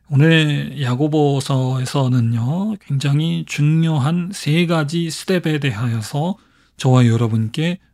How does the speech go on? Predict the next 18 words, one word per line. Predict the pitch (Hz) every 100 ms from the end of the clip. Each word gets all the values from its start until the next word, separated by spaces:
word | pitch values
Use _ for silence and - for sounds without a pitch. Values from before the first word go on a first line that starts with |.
| -
말씀해 | 120 120 - 135 131 123 123
주고 | 117 143 165
있습니다. | 180 - 139 123 - - - _ _ _ _ _ _
이 | 151
야고보서의 | 156 165 214 233 220 202
독자들이 | 180 143 180 147 165 220 143 - - -
그들의 | 160 160 190 180
시련과 | - - 208 196 180 156 156 175 160
유혹의 | 143 165 165 165 160
결과에서 | 131 127 127 147 139 135 147 147
필요한 | 143 233 247 185 170
것은 | 135 - 131 196 240
이 | 170
하나님 | - - 233 233 226
말씀 | 196 156 156 - 190
위에 | 180 165
세워진 | - 156 151 185
믿음의 | 131 127 135 175 202